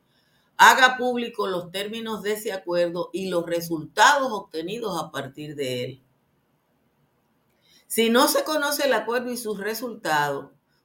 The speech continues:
mucha gente especulará de por qué y cómo la autoridad permitió la operación de esa banda y su vida lujosa a la vista de todos.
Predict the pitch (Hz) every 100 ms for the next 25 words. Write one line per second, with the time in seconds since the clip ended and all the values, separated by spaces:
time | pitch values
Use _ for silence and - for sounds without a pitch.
0 | _ 175 208 220 220 214 220 220 220 214
1 | 202 202 185 185 240 254 - _ _ _
2 | _ _ _ - 151 196 202 202 _ _
3 | 143 151 151 233 262 277 269 269 208 -
4 | 220 240 202 180 160 147 151 147 147 175
5 | 196 233 233 214 180 160 165 170 170 -
6 | _ _ _ _ _ _ - _ 135 151
7 | 156 156 151 156 147 147 196 233 226 208
8 | 208 214 208 214 214 185 147 - - _
9 | 170 165 160 160 185 214 220 208 185 180
10 | 180 165 - 147 143 131 139 147 - 139
11 | 135 135 - - - _ _ _